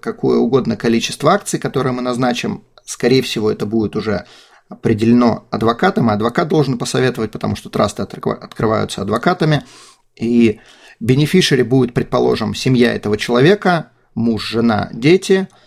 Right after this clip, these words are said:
и один из бенефишери будет holding company. И когда трасти,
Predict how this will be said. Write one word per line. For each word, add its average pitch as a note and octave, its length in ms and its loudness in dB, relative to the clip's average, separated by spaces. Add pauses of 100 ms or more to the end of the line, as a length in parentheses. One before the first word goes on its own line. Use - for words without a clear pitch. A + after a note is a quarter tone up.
(220)
и G3+ 180 4
один D#3+ 300 2
из C#3 100 -2
бенефишери C3 640 0
будет B2+ 360 2
holding B2 380 2
company. - 440 -2 (520)
И C#3 100 2
когда C3+ 640 0
трасти, C3+ 640 0